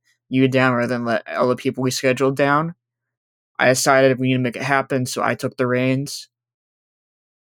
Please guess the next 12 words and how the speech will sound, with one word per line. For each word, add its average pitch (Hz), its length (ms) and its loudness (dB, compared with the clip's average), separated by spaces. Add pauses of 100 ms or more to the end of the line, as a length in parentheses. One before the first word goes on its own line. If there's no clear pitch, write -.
(160)
Uh, 123 280 2
this 131 200 0
is 135 60 0
also 123 260 4
why 131 80 4
we 127 80 4
have 123 180 0
two 123 320 -2
episodes 123 440 -2
of 120 60 -8
a 117 60 -4
podcast, 123 600 -4